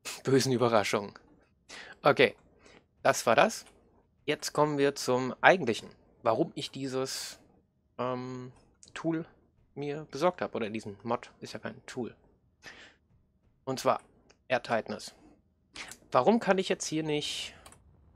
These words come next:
ja? Warum kann ich den Raum nicht unter Druck setzen? Also ist hier irgendwo ein Leck. Und wer ein Adlerauge hat, hat jetzt gerade schon eine Kleinigkeit bemerkt. Und zwar hier unten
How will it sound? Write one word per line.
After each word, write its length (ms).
ja? 160
Warum 120
kann 140
ich 80
den 160
Raum 220
nicht 100
unter 160
Druck 220
setzen? 440
Also 200
ist 80
hier 140
irgendwo 300
ein 120
Leck. 360
Und 420
wer 220
ein 160
Adlerauge 640
hat, 220
hat 120
jetzt 240
gerade 320
schon 200
eine 180
Kleinigkeit 500
bemerkt. 540
Und 100
zwar 180
hier 240
unten 480